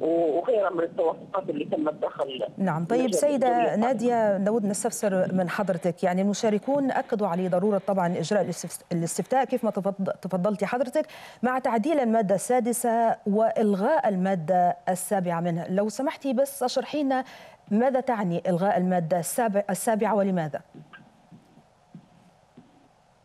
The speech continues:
Speaker 1: هي التعديل، ال-، أنا حكيت لك إن الاتفاق اللي صار في اللجنة الدستورية، ال-، الاجتماع السابق في ال-، في الغردقة في مصر،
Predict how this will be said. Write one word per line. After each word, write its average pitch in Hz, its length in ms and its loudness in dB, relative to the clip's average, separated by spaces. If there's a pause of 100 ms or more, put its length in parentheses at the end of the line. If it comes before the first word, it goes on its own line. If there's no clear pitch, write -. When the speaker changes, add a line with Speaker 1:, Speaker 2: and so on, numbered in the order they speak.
(1900)
Speaker 1:
هي 180 180 2
التعديل، 240 560 -4
ال-، 160 520 0 (240)
أنا 185 220 0
حكيت 254 400 -4
لك - 260 -4
إن 165 120 0
الاتفاق 160 880 -2
اللي 139 260 -4
صار 170 300 0
في 147 160 -6
اللجنة 160 320 -2
الدستورية، 160 580 -2
ال-، 139 220 -4 (100)
الاجتماع 139 540 -4
السابق 147 480 -2
في - 60 -12
ال-، 127 400 -4
في - 40 -8
الغردقة 151 600 -4
في 147 140 -4
مصر، 180 280 -4